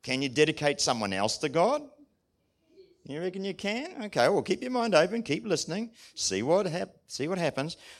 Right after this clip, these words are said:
This is a story with things which I think are worth us thinking about. The original story doesn't even use the word dedication, but the idea's in there. See if you can spot it. Uh,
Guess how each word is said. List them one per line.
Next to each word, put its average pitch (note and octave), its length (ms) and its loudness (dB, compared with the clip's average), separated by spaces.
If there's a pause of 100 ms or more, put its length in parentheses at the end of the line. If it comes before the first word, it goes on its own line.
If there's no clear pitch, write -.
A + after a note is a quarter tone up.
This F#3 120 4
is C4 140 0
a B3 60 0
story A3+ 400 6
with A2+ 240 0
things E3+ 280 -2
which C3 200 -6
I E3+ 160 4
think G#2 240 -6
are G#2+ 40 -2
worth G#2+ 300 -2
us G2 160 -4
thinking E3 380 -6
about. F2 340 -6 (400)
The B2+ 120 2
original A3+ 360 4
story G3+ 380 4
doesn't C#3 240 2
even C3+ 180 -2
use G3 260 -2
the F#3 80 -2
word A#2 220 0
dedication, G2 640 -2
but C3 120 -2
the G#2 120 0
idea's G#2+ 600 2
in D#3+ 140 0
there. E2+ 240 -4
See D3 160 -4
if D3 80 -6
you C#3 80 -6
can G#2 140 -10
spot D3+ 340 -4
it. - 140 -10 (520)
Uh, G#2 260 -2